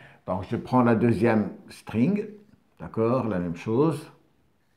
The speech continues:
Donc, voilà. Voilà,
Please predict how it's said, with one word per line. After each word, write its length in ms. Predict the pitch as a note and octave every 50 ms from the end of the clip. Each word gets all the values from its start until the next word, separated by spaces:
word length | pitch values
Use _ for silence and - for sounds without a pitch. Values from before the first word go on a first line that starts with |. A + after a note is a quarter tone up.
| _ _ _ _ _ _ _ _ _ _ _ _ _ _ _ _ _ _ _ _
Donc, 160 | - E2 D#2 D#2 - -
voilà. 680 | F2 E2+ E2+ E2+ F#2 G2 G#2+ A#2+ C3 D3 C#3+ C3+ - - - - _ _ _ _ _ _ _ _ - - _ _ _ _ _ _ _ _ _ _ - _ _ _ _ _ _ _ _ _ _ _ _ _ _ _ _ _ _ _ _ _ _ _ _ _ _ _ _
Voilà, 500 | - D#2 D#2 D#2 D#2+ F2+ A2 B2+ C#3 C3